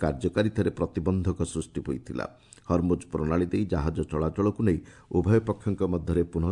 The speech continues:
ସଂଘର୍ଷ ଆରମ୍ଭ ହୋଇଥିଲା। ବାର୍ଷିକ ଅମରନାଥ ଯାତ୍ରା ଆସନ୍ତା ତିନି ତାରିଖଠାରୁ ଆରମ୍ଭ ହେବ। ବିଭିନ୍ନ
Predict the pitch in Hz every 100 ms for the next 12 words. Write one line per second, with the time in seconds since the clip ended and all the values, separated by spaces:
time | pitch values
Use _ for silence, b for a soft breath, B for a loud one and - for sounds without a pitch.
0 | - 82 76 82 - 101 85 71 71 69
1 | 65 - - - - - _ _ _ _
2 | _ _ b b b b b 95 110 107
3 | - 170 151 101 123 139 156 151 98 85
4 | - 120 110 101 92 95 - 87 87 110
5 | 123 123 120 90 82 71 67 - - 50
6 | - b b b - 95 113